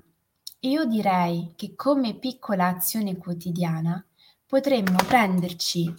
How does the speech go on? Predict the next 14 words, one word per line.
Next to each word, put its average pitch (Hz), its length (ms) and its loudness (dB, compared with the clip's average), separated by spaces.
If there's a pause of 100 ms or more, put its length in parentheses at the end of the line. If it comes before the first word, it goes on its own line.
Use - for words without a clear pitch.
(200)
un 247 200 2
istante 185 1000 0 (360)
per 285 180 4
andare 240 420 6
a 214 80 2
fare 190 480 2
proprio 196 560 0
un 285 180 4
lavoro 214 540 2 (560)
di 247 360 0 (360)
osservazione 277 1500 0 (420)
dei 233 220 -4
nostri 233 460 0
conflitti 208 960 -6